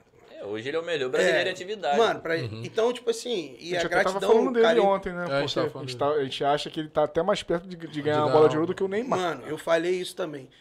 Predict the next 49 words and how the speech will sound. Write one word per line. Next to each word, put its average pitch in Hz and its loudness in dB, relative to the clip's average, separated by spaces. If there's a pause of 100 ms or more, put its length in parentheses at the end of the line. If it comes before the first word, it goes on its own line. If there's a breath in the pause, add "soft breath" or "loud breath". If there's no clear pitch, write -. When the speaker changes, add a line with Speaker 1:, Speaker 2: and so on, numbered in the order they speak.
(240 loud breath)
Speaker 2:
Se - -4
o 277 2
Real 190 4
for 185 -4
campeão 156 -6 (380)
e, 180 -6
e 175 -6
o, 175 -4
o, 165 -10
o 151 -12
Vini 175 -6
fizer 156 -10
uma 147 -8
Copa - -12
do 139 -14
Mundo 139 -14
boa, 160 -8 (220 loud breath)
Speaker 4:
É. 135 -2
Speaker 2:
só 190 2
perde 220 0
pro 233 -12
Benzema, 220 -2
mano. 120 -18
Porque 131 -16
Speaker 4:
É. 127 -12
Speaker 2:
o - -12
Benzema 143 -14
Speaker 4:
Não, 143 -10
o - -2
Speaker 2:
não 135 -2
Speaker 4:
Benzema 131 -6
também 127 -12
tá 127 -16
assim. - -18
Speaker 2:
E 160 -6
ele 202 0
falou... 190 -8
Mano, 196 -2
eu 175 -2
não 185 -4
Speaker 1:
E, 180 -4
Speaker 2:
sabia. 202 0
Speaker 1:
e 147 0
ele 147 -2
que 151 -12
municiou 180 -12
o 165 -8
Benzema, 202 0
Speaker 2:
Mano, 170 8